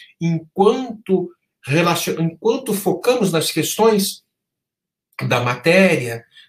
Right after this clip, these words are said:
dos governos, das situações mais diversas. Mas o Espírito é imortal.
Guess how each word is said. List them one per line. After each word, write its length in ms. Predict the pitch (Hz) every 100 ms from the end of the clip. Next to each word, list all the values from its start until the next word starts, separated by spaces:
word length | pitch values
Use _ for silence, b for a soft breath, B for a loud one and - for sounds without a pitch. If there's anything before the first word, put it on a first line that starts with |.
| -
dos 160 | 135
governos, 1040 | - 135 120 190 202 190 139 117 - - - B B -
das 140 | 180
situações 720 | 190 190 190 - 220 202 - B B
mais 520 | 170 190 226 214 165
diversas. 1080 | 156 160 165 170 151 - 170 160 - - - _ _ _ _
Mas 260 | 120 139 131
o 40 |
Espírito 920 | 139 - - - 170 196 151 135 -
é 80 | 127
imortal. 920 | 123 110 104 - - 113 117 113 113